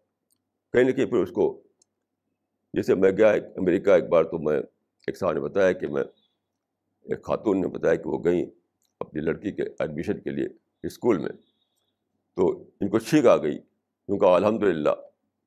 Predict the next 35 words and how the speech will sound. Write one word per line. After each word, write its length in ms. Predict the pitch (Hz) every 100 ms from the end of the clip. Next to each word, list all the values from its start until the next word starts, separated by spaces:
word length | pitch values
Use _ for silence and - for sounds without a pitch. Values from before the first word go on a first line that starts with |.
| _ _ _ _ _ _ _
تو 120 | 78
جو، 100 | 85 87 - - 80 - 73
جو 340 | 78 69 - - 92
لیڈی 220 | 117 151
پرنسپل 480 | - 117 120 123 117
تھی 100 | 90
وہ، 180 | 67 - _ _ _ _ _ _ -
وہ 60 | 71
نان 280 | 90 85
مسلم 260 | 76 110 113
تھی۔ 200 | - 64 - _ _ _ -
نے 100 | 87
کہا، 260 | 92 101 95
"یہ 20 |
کیا 180 | - 73
الحمدللہ 440 | 98 101 - 110
کیا 200 | - 65
کہا 220 | - 50
تم 140 | - 50
نے؟" 160 | 50 - _ _ _ _ _ _ _ _ _ _ _ _ _
تو 140 | 98 92
جب 100 | 85 -
ایکسپلین 420 | - - 143 151
کیا 120 | 143 113
اس 160 | 113
کو 240 | - 80 - _ _ _
کہ 100 | -
جب 100 | 90
چھینک 280 | - - 107
آتی 220 | 98 -
ہے 40 | 101
ہم 80 | 87
لوگوں 280 | 95 78
کو 0 |
تو 280 | - 64 -